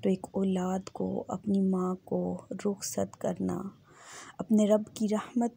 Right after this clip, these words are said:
के हवाले करना एक चैलेंज बन जाता है औलाद के लिए। क्योंकि जैसे ही हमने बचपन में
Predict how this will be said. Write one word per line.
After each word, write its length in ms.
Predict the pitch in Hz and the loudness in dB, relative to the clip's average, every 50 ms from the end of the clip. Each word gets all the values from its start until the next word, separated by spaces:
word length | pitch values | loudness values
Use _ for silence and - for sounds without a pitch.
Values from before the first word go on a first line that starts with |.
| - | -2
के 120 | - 214 214 | 2 4 4
हवाले 580 | 202 185 196 185 180 185 185 185 185 190 190 | 4 4 0 2 2 2 2 2 2 0 0
करना 600 | 190 - 190 180 180 180 180 180 180 185 190 - _ - | 0 0 0 0 2 2 2 0 0 -2 -4 -8 _ -2
एक 140 | - 202 190 - - - | -2 -2 -2 -4 -4 -4
चैलेंज 720 | - 214 202 196 190 196 190 190 190 185 185 180 - - - - - | 0 2 2 2 2 2 2 2 2 0 0 -2 -6 -10 -12 -4 0
बन 240 | 214 220 208 202 190 | 0 2 2 2 0
जाता 360 | 190 180 175 175 - - 185 | 0 -2 -4 -4 -4 -2 -2
है 400 | 180 180 180 180 - - 196 - - _ _ - - - 202 | 0 0 0 0 -2 -2 -4 -6 -10 _ _ -20 -8 -4 -2
औलाद 460 | 196 190 180 175 175 175 180 - - | 0 0 0 -2 -2 -4 -6 -8 -8
के 140 | - 190 185 | -6 -4 -2
लिए। 420 | 190 185 190 185 190 190 185 - - - - - - - - - - - - - - - - - | -2 -2 -2 -4 -4 -6 -6 -8 -14 -20 -20 -18 -18 -16 -16 -14 -14 -14 -14 -14 -16 -16 -8 2
क्योंकि 240 | - 262 254 294 285 | 2 4 6 6 4
जैसे 380 | 233 277 277 254 247 - - 302 | 6 8 6 6 6 4 6 6
ही 140 | 320 311 294 | 8 8 8
हमने 300 | 285 269 254 247 247 247 | 8 8 8 6 6 6
बचपन 400 | 208 208 202 - - - 233 226 | 4 2 0 0 0 0 2 4
में 260 | 233 226 226 226 | 4 4 4 2